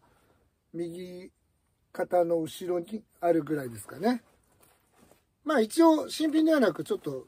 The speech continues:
着ている中古です。中古のスターターっていうのも売ろうかなと思っていくつか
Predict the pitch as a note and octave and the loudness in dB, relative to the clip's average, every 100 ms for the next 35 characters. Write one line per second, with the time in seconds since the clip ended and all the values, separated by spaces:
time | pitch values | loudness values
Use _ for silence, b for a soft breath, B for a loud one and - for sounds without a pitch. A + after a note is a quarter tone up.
0 | _ - G3+ F#3+ F#3 F3 E3+ - - A3+ | _ -2 4 6 4 0 -2 -18 -14 -10
1 | F#3 D#3 D#3+ F#3+ - - _ _ _ _ | -6 -2 0 0 -2 -18 _ _ _ _
2 | _ _ _ _ _ _ _ - D#4 - | _ _ _ _ _ _ _ -2 0 4
3 | D4 G3 - G3+ G3 G#3 G3+ - G#3+ F3 | 4 2 0 0 2 2 0 0 -2 0
4 | E3 D#3+ E3 G3+ B3 A#3+ G3+ G#3 F#3+ E3 | -2 0 2 4 4 4 2 2 0 -2
5 | D#3 D#3 E3 G#3+ - D#3 | -2 -4 -4 -6 -6 -4